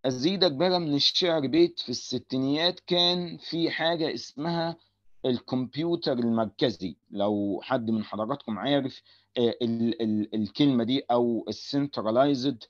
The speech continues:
آه، كمبيوتر، تمام؟ وده من اسمه يعني بيحتوي، هو، آه، يعني كمبيوتر بيحتوي على بروسيسنج، آه، باور عالي،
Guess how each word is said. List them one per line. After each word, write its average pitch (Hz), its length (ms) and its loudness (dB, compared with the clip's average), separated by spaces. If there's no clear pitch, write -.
آه، 110 180 2
كمبيوتر، 120 840 0
تمام؟ 135 360 2
وده 170 180 4
من 220 200 2
اسمه 208 420 0
يعني 175 500 0
بيحتوي، 139 920 0
هو، 127 560 2
آه، - 100 -4
يعني 120 340 -2
كمبيوتر 147 600 0
بيحتوي 143 640 -2
على 160 560 2
بروسيسنج، 147 880 -2
آه، 120 240 4
باور 151 520 4
عالي، 117 520 4